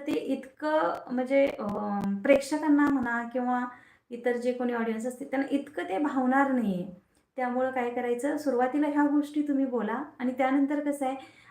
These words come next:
आपल्यासुद्धा म्हणजे, अं, ह्याच्यामध्ये बोलण्यामध्ये काय होत जाणार आहे,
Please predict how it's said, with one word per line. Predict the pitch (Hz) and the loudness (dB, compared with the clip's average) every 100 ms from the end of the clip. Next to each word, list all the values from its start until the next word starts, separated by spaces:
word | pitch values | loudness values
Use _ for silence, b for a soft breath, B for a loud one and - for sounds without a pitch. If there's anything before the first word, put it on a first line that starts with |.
| B | B
आपल्यासुद्धा | 226 226 254 262 269 269 269 269 | -4 -2 2 2 2 2 4 4
म्हणजे, | 262 254 269 269 - | 2 2 2 0 -4
अं, | 208 202 202 | -2 -2 0
ह्याच्यामध्ये | 247 269 247 226 | 0 0 0 0
बोलण्यामध्ये | 226 262 247 247 262 285 277 | 2 6 6 6 4 4 2
काय | 277 233 | 0 0
होत | 226 233 | 0 -2
जाणार | 240 233 226 | -2 -2 -2
आहे, | 226 226 240 - | -2 -4 -4 -8